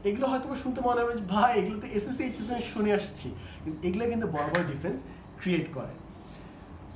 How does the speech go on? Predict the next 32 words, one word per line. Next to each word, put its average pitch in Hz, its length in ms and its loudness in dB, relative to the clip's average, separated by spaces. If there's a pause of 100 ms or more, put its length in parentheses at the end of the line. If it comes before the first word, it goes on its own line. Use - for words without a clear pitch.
(140)
Use 339 120 4 (160)
no 202 80 8 (100)
more 208 200 4
than 214 100 4 (100)
two 208 120 2 (140)
fonts। - 340 -2 (1040)
আমরা 202 260 0
তো 277 140 -4 (180)
একটু 196 200 -4
আগে 233 120 0
দেখলাম 214 300 2
যে 196 320 4
font 175 220 4
কোথা 185 140 -2
থেকে 185 160 2
download 147 320 0
করতে 139 240 -4
হয়। 135 140 2 (160)
যদি 160 140 0
কেউ 233 140 0
ভুলে 180 240 4
থাকেন 208 260 0 (340)
যে 143 80 -4
"ভাইয়া 202 280 2
font 190 200 4
কোথা 208 160 -2
থেকে 220 120 -2
পাবো", 185 360 2 (160)
লিঙ্কগুলো 175 280 4
নিচে 175 200 0
দেওয়া 143 180 0
হচ্ছে, 160 280 -2